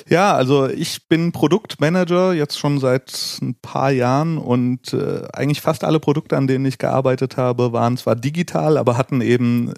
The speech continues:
eine Softwarekomponente oder eine App-Komponente und eine Hardware-Komponente. Also ich habe an so Dingen wie interaktiven Whiteboards gearbeitet, die in ein paar Millionen Klassenzimmern und Konferenzräumen hängen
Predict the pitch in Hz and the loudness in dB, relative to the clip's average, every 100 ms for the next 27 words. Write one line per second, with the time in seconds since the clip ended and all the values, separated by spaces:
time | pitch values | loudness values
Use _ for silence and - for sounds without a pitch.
0 | - - 117 107 110 110 - - - 156 | -6 -2 0 0 0 -2 -6 -4 -2 0
1 | 160 143 139 127 123 120 123 127 120 - | -2 0 -2 -2 -2 -2 0 0 0 -4
2 | - - - 92 101 101 104 113 - - | -14 -10 -6 -6 -6 -8 -8 -8 -10 -4
3 | 127 - - - 127 117 120 117 117 117 | -2 -2 -12 -4 -2 -2 -2 -2 0 -2
4 | 117 - - - - - 135 127 120 123 | -2 -8 -20 -20 -10 0 0 2 2 2
5 | 135 123 101 104 98 101 98 104 107 107 | 0 0 -2 -2 -4 -4 -4 -4 -6 -6
6 | - - - - - - 120 117 117 131 | -12 -18 -20 -20 -14 -4 0 0 0 -2
7 | - 120 120 117 120 127 123 117 135 139 | 0 0 0 0 2 0 0 0 2 2
8 | 117 - 117 110 117 127 131 123 120 - | 0 -2 -2 2 2 2 0 0 0 -6
9 | - 113 113 113 110 120 110 - - 107 | -2 -2 0 0 0 0 -2 -4 -4 0
10 | 110 107 110 107 107 110 107 117 113 107 | 2 2 2 0 -2 -4 -2 0 0 0
11 | 117 113 110 117 123 113 - 113 110 110 | 0 0 0 -2 -2 -4 -2 0 0 0
12 | 104 - 110 107 101 110 117 - 110 110 | -2 -2 -2 2 2 0 -2 -4 -2 0
13 | 113 113 117 | 0 0 -2